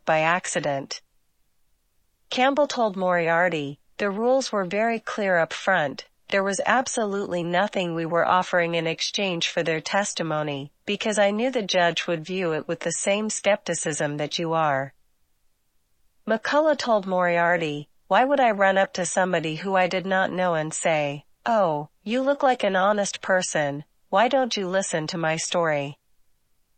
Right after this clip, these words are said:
I murdered a little girl and I want to stay in prison forever.'" Stupid, huh?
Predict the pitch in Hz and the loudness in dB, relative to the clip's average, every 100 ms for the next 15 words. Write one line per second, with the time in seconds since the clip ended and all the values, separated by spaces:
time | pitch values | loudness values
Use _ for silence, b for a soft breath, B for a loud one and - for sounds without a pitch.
0 | _ _ - 233 233 269 277 247 196 190 | _ _ 0 0 4 2 2 2 2 2
1 | 185 160 170 156 147 139 - 180 185 185 | 2 0 0 2 2 0 -2 2 2 4
2 | 214 208 - 196 170 160 - 185 170 160 | 0 -2 -4 0 0 -2 -2 -2 -2 -4
3 | - 165 170 151 135 135 _ _ _ _ | -2 2 2 2 -2 -4 _ _ _ _
4 | _ _ _ _ _ _ _ - - 190 | _ _ _ _ _ _ _ -10 -6 -4
5 | 185 196 196 208 240 | -2 -2 2 2 2